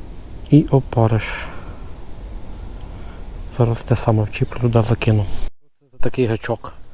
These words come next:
Типа спортивний чи що? Де тут жало, то щоб зачепитися. Це один з видів гамакацу. Типа спортивний. Та мені дайте нормальний гачок, щоб я хоч би щось зацепив.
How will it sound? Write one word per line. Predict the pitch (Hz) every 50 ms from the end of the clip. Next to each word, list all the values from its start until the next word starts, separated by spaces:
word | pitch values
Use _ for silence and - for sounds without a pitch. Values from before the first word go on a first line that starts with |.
| - - - - - - -
Типа | - - - 131 120
спортивний | - - - 135 - - - 175 151 131 123 117
чи | - - 117
що? | - - 120 113 - - - - - - - - - - - - - - -
Де | 139 127 123 147 151
тут | - - 127 127
жало, | 117 113 127 143 151 147 131
то | 117 - 120
щоб | - - 120 113
зачепитися. | 120 127 - - - - 120 113 - 110 - - 135 113 - - - - - - -
Це | - - 123
один | 123 120 120 120 120 131 131 127
з | 120 110 117 131
видів | 127 120 117 113 131 127 120 123 113
гамакацу. | 123 120 120 113 - - 113 - - - - - - - - - - - - - - - - - - - - - - -
Типа | - 135 - - 120
спортивний. | - - - - - - 127 117 113 113 117
Та | - - 147
мені | 160 170 175 170 151 - - -
дайте | 143 131 151 156 147 - 151
нормальний | 147 143 143 135 147 156 151 147 143 131
гачок, | 127 131 - - 160 147 -
щоб | - 131 127
я | 135 131
хоч | - - 139
би | 127 123 117
щось | - - 135 117
зацепив. | 123 117 - - 113 - - 110 107 104